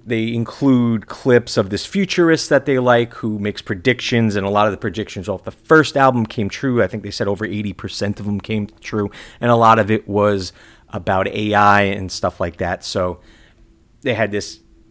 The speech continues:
you know, screen, and it was, it was interesting. It was different. I never saw that before, so that gets points. And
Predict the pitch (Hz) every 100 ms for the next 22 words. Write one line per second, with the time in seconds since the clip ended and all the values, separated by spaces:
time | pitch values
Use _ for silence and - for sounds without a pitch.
0 | - 107 92 90 - - 135 131 123 117
1 | 98 92 92 _ _ _ _ _ _ _
2 | _ _ _ 277 247 247 269 262 175 117
3 | 110 - 160 190 156 - 160 - - 120
4 | 131 123 135 117 110 104 - 110 - 104
5 | 113 107 - - 90 95 - - _ -
6 | - - _ _ _ _ _ _ _ _
7 | - 127 123 120 120 120